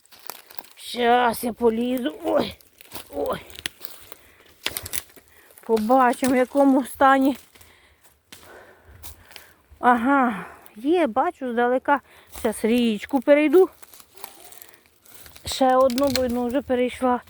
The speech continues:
Стільки падає дров. Ой. Так. Ідемо. Будемо дивитися. Такою дорогою ми ліземо. А колись тут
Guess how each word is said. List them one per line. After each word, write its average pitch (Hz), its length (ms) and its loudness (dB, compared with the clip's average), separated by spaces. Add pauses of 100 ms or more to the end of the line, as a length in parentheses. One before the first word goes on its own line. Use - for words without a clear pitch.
(680)
Стільки 349 260 -2
падає 311 480 2
дров. 349 440 2 (1700)
Ой. - 160 2 (1200)
Так. 233 500 -2 (1300)
Ідемо. 208 720 2 (320)
Будемо 220 300 -2
дивитися. 233 720 0 (1600)
Такою 220 340 4
дорогою 190 540 4
ми 202 160 0
ліземо. 180 420 -2 (2000)
А 196 140 0
колись 277 460 4
тут 403 200 4